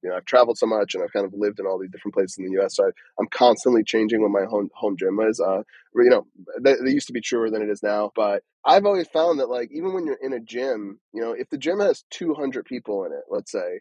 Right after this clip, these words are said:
you really only wind up rolling with, like, the same fifteen, twenty people. Because it's generally the people that you feel the most comfortable with,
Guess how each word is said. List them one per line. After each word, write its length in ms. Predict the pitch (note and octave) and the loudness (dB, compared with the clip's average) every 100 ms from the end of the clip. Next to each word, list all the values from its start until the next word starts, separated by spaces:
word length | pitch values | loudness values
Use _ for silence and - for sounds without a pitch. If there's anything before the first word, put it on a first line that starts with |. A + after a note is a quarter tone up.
| - | -8
you 160 | F#3 D4 | -4 2
really 240 | G#4 G#4+ | 4 6
only 160 | F#4 B3+ | 6 6
wind 260 | F#3 F#3+ | 6 6
up 120 | F3 | 2
rolling 440 | B2+ C3 D#3 D3+ B2+ | 2 2 4 4 2
with, 140 | A#2+ | 0
like, 260 | B2 A2+ G#2 | -2 -2 -4
the 160 | A2 A#2 | -8 -8
same 500 | - B2 C3+ C3+ A2+ - | -4 0 0 0 -4 -8
fifteen, 440 | C3 - B2 A#2 | -12 -8 -6 -6
twenty 300 | - A2+ G#2 | -6 -6 -8
people. 400 | - F#2+ - - _ _ _ | -8 -14 -14 -20 _ _ _
Because 320 | B2+ D#3+ D#3 | -2 4 6
it's 220 | D#3+ D3+ - | 4 -2 2
generally 420 | D#3+ G#3+ G#3+ G#3 | 4 6 4 2
the 120 | E3+ | -2
people 320 | F3 E3+ D#3+ | -10 -8 -6
that 100 | C#3 | -6
you 100 | C3 | -8
feel 220 | - C#3 | -10 -8
the 60 | C#3+ | -8
most 200 | C#3+ - | -8 -10
comfortable 360 | A#2+ G#2+ G#2+ F#2+ | -12 -12 -10 -8
with, 180 | F#2+ | -8